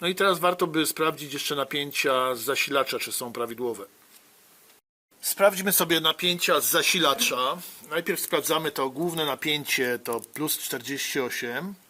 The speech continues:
No i jak widzimy, wynosi ono ponad pięćdziesiąt voltów, a to dlatego, że no po prostu napięcie zasilania dzisiaj wynosi dwieście trzydzieści voltów, a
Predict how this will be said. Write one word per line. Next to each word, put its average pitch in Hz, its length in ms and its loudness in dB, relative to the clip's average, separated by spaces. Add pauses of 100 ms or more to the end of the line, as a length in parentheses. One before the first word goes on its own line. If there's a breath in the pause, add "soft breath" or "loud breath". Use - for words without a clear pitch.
(140)
No 143 80 -4
i 170 60 2
jak 165 120 4
widzimy, 156 320 -2
wynosi 165 460 0
ono 156 400 0 (720)
ponad 185 340 2
pięćdziesiąt 175 540 0
voltów, 147 500 2
a 139 40 2
to 151 120 -4
dlatego, 160 420 0
że 143 420 2 (600 loud breath)
no 156 80 -2
po 165 100 -2
prostu 175 540 0
napięcie 175 460 -2
zasilania 165 520 2
dzisiaj 139 260 -2
wynosi 135 300 -4
dwieście 139 300 -4
trzydzieści 139 520 -4
voltów, 127 600 -6 (600 loud breath)
a 131 380 0